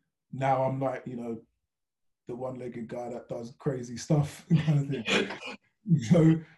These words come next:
Speaker 1: yeah, it's, it's definitely worked in my favor in the sense of, you know,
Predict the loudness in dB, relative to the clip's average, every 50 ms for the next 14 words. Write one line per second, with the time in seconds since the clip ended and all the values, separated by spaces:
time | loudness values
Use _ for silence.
0 | _ -16 -16 -14 -16 -14 _ 2 4 6 6 6 6 6 4 4 6 6 6 6
1 | 8 8 8 8 8 8 6 4 4 4 4 6 4 2 2 2 4 4 4 2
2 | 0 -2 -4 -6 -6 -6 -6 -6 -6 -8 -8 -8 -8 -8 -8 -10 -10 -10 -8 -6
3 | -6 -6